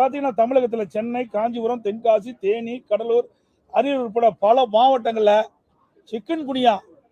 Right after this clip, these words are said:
ஏற்பட்டு கடுமையா மக்கள் பாதிக்கப்பட்டிருக்கிறாங்க. அந்த பாதிப்புக்குள்ளான மக்களுக்கு ஆங்காங்கே முகாம்கள் நடத்தி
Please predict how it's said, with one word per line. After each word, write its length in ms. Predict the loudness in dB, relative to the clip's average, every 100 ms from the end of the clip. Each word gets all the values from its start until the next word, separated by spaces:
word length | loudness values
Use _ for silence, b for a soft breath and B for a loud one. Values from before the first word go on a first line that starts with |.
| 2
ஏற்பட்டு 600 | 6 6 4 0 0 0 0
கடுமையா 440 | 0 0 0 0
மக்கள் 400 | 0 -4 -4 -2
பாதிக்கப்பட்டிருக்கிறாங்க. 840 | 0 2 0 -2 -10 -10 -10 -10 -14 _ _ _ _ _ _
அந்த 180 | -6 -2 2
பாதிப்புக்குள்ளான 800 | 6 6 4 -2 -4 0 2 2
மக்களுக்கு 720 | -2 -2 -2 0 2 2 0 _ _ _
ஆங்காங்கே 440 | -4 0 2 2 0
முகாம்கள் 680 | 4 6 6 4 0 -2 -8 -10
நடத்தி 540 | -4 -4 -4 -6 -8